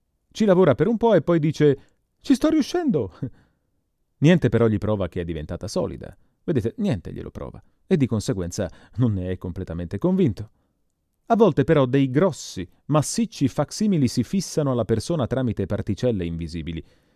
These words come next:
Perciò rendiamo solido il grosso facsimile e ci ritroviamo con un tot di particelle invisibili tra la persona e il facsimile.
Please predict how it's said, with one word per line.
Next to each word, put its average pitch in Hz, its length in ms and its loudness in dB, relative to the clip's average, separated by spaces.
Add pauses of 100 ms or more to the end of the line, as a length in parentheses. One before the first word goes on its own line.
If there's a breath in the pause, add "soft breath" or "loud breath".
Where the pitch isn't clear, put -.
Perciò 185 360 4
rendiamo 180 480 4
solido 165 540 2
il 110 140 2
grosso 120 420 0
facsimile 127 640 0 (220 loud breath)
e 196 220 6
ci - 100 -2
ritroviamo 208 480 2
con 175 160 2
un 160 160 0
tot 202 280 -2
di 135 140 0
particelle 143 600 0
invisibili 113 600 0
tra 107 160 0
la 101 120 -2
persona 101 440 -4
e 85 80 -6
il 85 100 -8
facsimile. 87 600 -8